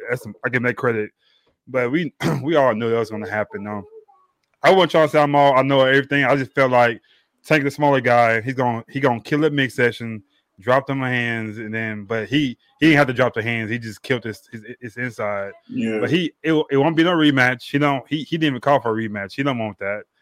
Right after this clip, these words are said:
Speaker 2: Yeah.
Speaker 1: And I don't know, man. We, we, we get excited for this. This, this was a big fight.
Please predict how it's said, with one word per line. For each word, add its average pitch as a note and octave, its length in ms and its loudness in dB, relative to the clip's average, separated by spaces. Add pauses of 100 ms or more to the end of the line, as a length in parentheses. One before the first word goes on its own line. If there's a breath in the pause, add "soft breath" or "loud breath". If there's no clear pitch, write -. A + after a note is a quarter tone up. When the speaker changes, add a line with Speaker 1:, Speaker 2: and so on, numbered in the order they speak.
Speaker 2:
Yeah. G#2+ 200 -6
Speaker 1:
And B2 500 -10 (520)
I D#3 60 0
don't G3 140 2
know, E3 120 4
man. D3 220 4
We, D#3 160 2
we, E3+ 420 -4
we F3 140 -4
get F3 160 2
excited D#3+ 380 2
for C#3 80 -2
this. C#3+ 180 -2 (240)
This, C#3+ 220 -4
this D3+ 200 -8
was A#2+ 140 -10
a G#2 80 -4
big A2 300 -6
fight. A#2+ 340 -4